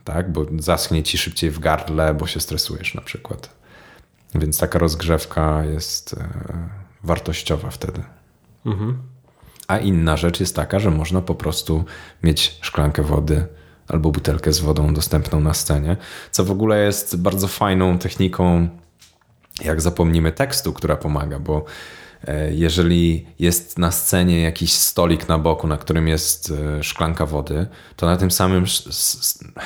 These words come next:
Speaker 1: na tym samym stoliku może być też, e, kartka z naszymi notatkami, na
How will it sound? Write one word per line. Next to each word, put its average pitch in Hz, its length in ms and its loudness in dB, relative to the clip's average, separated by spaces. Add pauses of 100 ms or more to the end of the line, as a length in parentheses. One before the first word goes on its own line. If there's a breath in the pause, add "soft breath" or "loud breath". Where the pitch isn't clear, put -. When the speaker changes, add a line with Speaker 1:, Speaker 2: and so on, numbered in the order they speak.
(600 loud breath)
Speaker 1:
na 104 100 2
tym 92 180 2
samym 92 320 4
stoliku 87 480 2
może 87 300 4
być 82 480 2
też, - 680 0 (420 loud breath)
e, 71 120 -6
kartka - 400 -2
z 82 60 0
naszymi 85 320 2
notatkami, 85 640 0
na - 40 -10